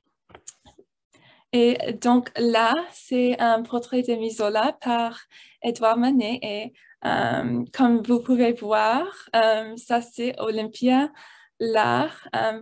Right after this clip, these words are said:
que Manet a, a fait dans le tableau. Et aussi, euh, vous pouvez noter,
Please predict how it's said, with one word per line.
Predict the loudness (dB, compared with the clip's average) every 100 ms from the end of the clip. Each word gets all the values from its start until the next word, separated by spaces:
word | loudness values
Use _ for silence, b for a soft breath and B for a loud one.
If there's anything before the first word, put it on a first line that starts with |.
| -12
que | -4 -2
Manet | 0 -2 0 -2 -2
a, | 0 0 0 -2 -6 b b b
a | -4
fait | -2 -2 0 0 -4 0
dans | 0
le | 0
tableau. | -2 -2 -2 -2 -2 -2
Et | -4 -4
aussi, | -4 -6 -6 -4 -2 2
euh, | 2 2
vous | 0
pouvez | 0 2 4
noter, | 4 2 -4 -4 -4